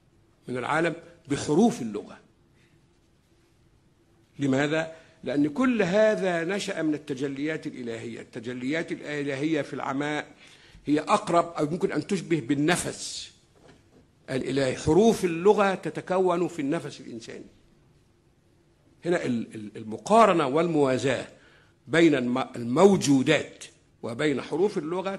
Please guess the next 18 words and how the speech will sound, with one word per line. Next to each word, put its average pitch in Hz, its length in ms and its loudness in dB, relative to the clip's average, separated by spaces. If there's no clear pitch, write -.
ثمانية 175 360 0
وعشرين 151 480 -4
موجود 123 480 -2
يساوي 135 360 -2
ثمانية 127 320 -6
وعشرين 107 340 -10
من 101 140 -10
حروف - 340 -12
اللغة، 147 420 -4
وبينهما 170 760 8
اسم 156 320 -4
إلهي. - 300 -10
طبعًا 123 240 2
يجعل 131 580 2
العقل 104 380 -4
الأول 160 460 -2
الهمزة. - 380 -6
طبعًا - 320 -12